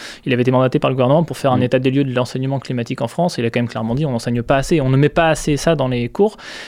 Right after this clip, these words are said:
Speaker 1: Et le gros avantage d'une fresque, moi j'ai des collègues enseignants en S V T, euh, des copains qui l'ont fait, ils m'ont dit mais en fait en une fresque en trois heures, on apprend ce qu'on fait en dix, quinze, seize heures de cours, quoi.
Speaker 2: Ouais.
Speaker 1: Donc il y a un gain de temps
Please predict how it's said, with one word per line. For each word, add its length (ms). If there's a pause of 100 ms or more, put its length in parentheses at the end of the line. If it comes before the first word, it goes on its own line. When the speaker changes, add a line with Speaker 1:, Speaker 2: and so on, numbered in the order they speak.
Speaker 1:
Et 60
le 60
gros 160
avantage 280
d'une 140
fresque, 320
moi 100
j'ai 80
des 140
collègues 320
enseignants 340
en 60
S 100
V 120
T, 200
euh, 380
des 100
copains 240
qui 140
l'ont 120
fait, 240
ils 40
m'ont 120
dit 120
mais 80
en 40
fait 220
en 80
une 80
fresque 260
en 60
trois 300
heures, 200
on 100
apprend 260
ce 60
qu'on 100
fait 240
en 220 (300)
dix, 240
quinze, 240
seize 220
heures 100
de 80
cours, 240
quoi. 180 (140)
Speaker 2:
Ouais. 220
Speaker 1:
Donc 120
il 40
y 20
a 40
un 60
gain 180
de 80 (120)
temps 300